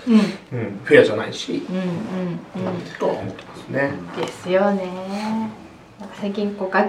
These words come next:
Speaker 1: 国の方も多いし、
Speaker 2: うんうん。
Speaker 1: なんかこう性別もそういう国籍とかいろんな境遇とかね、をなんかフェアに見れるようになりたいところですよね。
Speaker 2: そうですね。まあでも僕それすごい一番近道はやっぱいろんな人と会う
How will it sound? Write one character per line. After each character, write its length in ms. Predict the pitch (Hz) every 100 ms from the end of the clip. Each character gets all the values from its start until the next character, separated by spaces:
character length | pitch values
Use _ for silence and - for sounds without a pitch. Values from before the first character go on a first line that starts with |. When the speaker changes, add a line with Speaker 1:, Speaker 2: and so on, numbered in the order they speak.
| 247
Speaker 1:
国 80 | 247
の 80 |
方 180 | 247 247
も 220 | 185 175
多 80 | 196
い 140 | 175 175
し、 420 | - 180 175 -
Speaker 2:
う 40 | 143
ん 20 |
う 40 |
ん。 20 | 120
Speaker 1:
な 80 |
ん 80 | 113
か 60 | -
こ 460 | - 185 180 180 -
う 200 | - -
性 180 | 190 190
別 280 | 185 185 196
も 180 | 233 220
そ 120 | 185
う 20 |
い 40 |
う 40 | 175
国 180 | 185 -
籍 240 | 185 185
と 140 | 202
か 280 | 190 175 - - -
い 60 | 196
ろ 80 | 202
ん 40 |
な 100 | 196
境 240 | 233 220
遇 180 | 214 220
と 100 | 226
か 280 | 208 175 - - - - - - 233
ね、 280 | 240 - -
を 300 | 311 - - -
な 100 | 185
ん 40 | 196
か 260 | - 180 - - - -
フ 80 | 196
ェ 60 |
ア 40 | 185
に 80 | 180
見 160 | 185
れ 80 | 185
る 80 | 185
よ 60 |
う 20 | 175
に 80 |
な 80 | 175
り 80 | 175
た 160 | 170 170
い 40 |
と 120 | -
こ 80 | -
ろ 60 | 175
で 80 | -
す 80 |
よ 120 | 185 175
ね。 200 | 214 247 - - - - - -
Speaker 2:
そ 60 | -
う 40 |
で 40 | 139
す 20 |
ね。 40 | 254
ま 60 |
あ 40 | 330
で 80 | -
も 100 | 190
僕 260 | 190 277
そ 140 | - 254
れ 100 | 294
す 160 | 262
ご 200 | 262 269
い 160 | 214 170
一 140 | 196
番 200 | 202 202
近 220 | - 214
道 240 | 208 180 147
は 160 | 151
や 60 | 139
っ 20 |
ぱ 80 | 135
い 60 | 131
ろ 100 | 160
ん 60 |
な 100 | 196
人 140 | 220 -
と 200 | 139 135
会 120 | 135
う 220 | 117 -